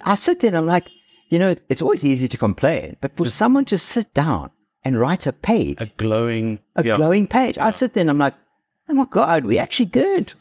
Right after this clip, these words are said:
Speaker 2: Listen, I, I wanted to actually tease you a bit about that, because you've got people I mean, the, the, the sort of hardcore, like, devoted fans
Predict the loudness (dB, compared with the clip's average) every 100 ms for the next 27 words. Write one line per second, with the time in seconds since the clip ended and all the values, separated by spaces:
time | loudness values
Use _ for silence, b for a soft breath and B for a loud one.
0 | -4 -2 -2 -4 -6 -6 -4 0 0 0
1 | -2 -2 -8 -8 _ _ -6 0 2 2
2 | 0 0 -2 -2 -2 -4 -4 -2 0 -2
3 | -2 -2 0 0 0 -2 0 0 0 _
4 | _ -2 -2 -4 _ _ _ _ -2 -2
5 | -2 -2 -2 0 -2 -2 -6 -6 -2 0
6 | 0 -2 -10 -2 0 2 0 -4 _ _
7 | _ -6 -6 -8 _ _ _ _ _ -2
8 | -2 0 2 2 2 -4 -4 -2 0 2
9 | -2 -6 -10